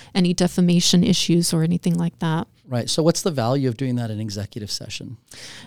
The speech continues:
Speaker 1: The value of doing it in executive session is it just gets it on the record. It, it really holds no disciplinary effect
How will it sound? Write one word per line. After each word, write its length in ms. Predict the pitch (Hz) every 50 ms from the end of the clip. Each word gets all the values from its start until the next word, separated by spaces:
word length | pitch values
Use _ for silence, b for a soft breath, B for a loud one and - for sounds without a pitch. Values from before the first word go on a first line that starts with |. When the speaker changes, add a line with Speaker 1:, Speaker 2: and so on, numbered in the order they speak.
| B
Speaker 1:
The 80 | 233 247
value 300 | 254 269 285 311 302 285
of 40 | 226
doing 240 | - 214 208 208
it 100 | 208 202
in 140 | 190 185 180
executive 580 | 185 170 160 - - 160 165 - 214 185 175 -
session 440 | - - 185 185 175 - - 190 185
is 180 | 190 180 -
it 80 | 190 -
just 260 | - - 180 - -
gets 220 | - 165 - -
it 80 | - 170
on 200 | 208 175 175 170
the 100 | 165 165
record. 480 | 156 160 160 160 - 190 175 175 180 -
It, 180 | - - - - -
it 240 | - - - - -
really 540 | 233 226 233 240 262 262 247 233 214 196
holds 560 | 196 - - - 214 196 185 185 180 - - 202
no 680 | 190 185 190 190 190 190 190 190 190 185 175 175 175 b b b b b b b b 190
disciplinary 800 | - 185 170 - - 165 - - 180 170 165 160 165 165 170 -
effect 580 | - 190 - - - 170 156 160 170 - -